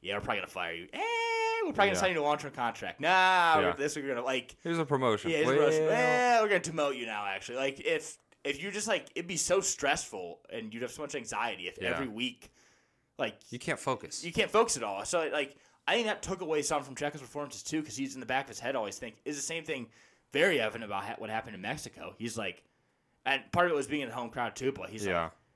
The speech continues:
Speaker 1: "Well, I need to, like, I need to try to get <laughs> first here and, like,
Speaker 2: Mm-hmm.
Speaker 1: win a race so I can, like, not, like, so I can have my seat for next year." And,
Speaker 2: Yeah.
Speaker 1: like, it's, it's always tough.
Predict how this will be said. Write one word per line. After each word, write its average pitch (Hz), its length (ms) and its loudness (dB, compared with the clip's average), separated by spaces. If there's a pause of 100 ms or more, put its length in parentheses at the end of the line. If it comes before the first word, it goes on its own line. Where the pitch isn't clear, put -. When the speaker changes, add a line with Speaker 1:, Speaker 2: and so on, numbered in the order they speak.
(220)
Speaker 1:
"Well, 92 140 -6 (540)
I 110 80 -6
need 123 180 -8
to, 120 80 -6
like, 101 240 -4 (100)
I 123 160 0
need 156 140 -2
to - 40 -2
try 147 120 0
to 123 60 -4
get 131 140 -2
<laughs> 113 380 -4
first - 60 -4
here 107 140 -2
and, 101 80 -6
like, 98 160 -6
Speaker 2:
Mm-hmm. 98 280 -8
Speaker 1:
win 127 140 -6
a 110 80 -4
race 160 280 0
so 127 120 -2
I 110 80 -4
can, 113 140 -10
like, 101 180 -10 (180)
not, 120 300 -6
like, 113 160 -12
so 127 100 -8
I 120 40 -4
can 120 60 -4
have 123 100 -6
my 110 80 -6
seat - 280 -6
for - 100 -10
next 85 280 -12
year." 82 140 -10
And, - 80 -12
Speaker 2:
Yeah. 90 200 2
Speaker 1:
like, 78 80 -4 (1200)
it's, 151 300 -2
it's 160 160 -6
always 202 320 2
tough. 160 480 -2